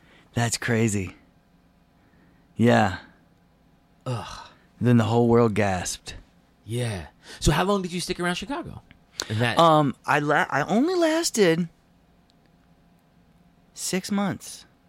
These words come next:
Speaker 2: Why?
Speaker 1: Um, I, I had a girlfriend that lived in New York.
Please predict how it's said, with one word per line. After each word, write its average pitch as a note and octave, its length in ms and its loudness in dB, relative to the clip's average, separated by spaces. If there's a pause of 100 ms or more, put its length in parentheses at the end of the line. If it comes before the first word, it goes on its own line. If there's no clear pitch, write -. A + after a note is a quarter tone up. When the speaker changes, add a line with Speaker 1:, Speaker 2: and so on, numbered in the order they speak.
(640)
Speaker 2:
Why? C#3 240 -8 (720)
Speaker 1:
Um, C3+ 500 2 (1300)
I, B2 460 0
I A#2 180 -6
had A#2+ 220 -4
a G#2+ 60 -6
girlfriend C3 520 -6
that F#2+ 80 -6
lived A#2+ 220 -6
in A#2+ 100 -4
New A#2+ 60 -2
York. A#2 560 -2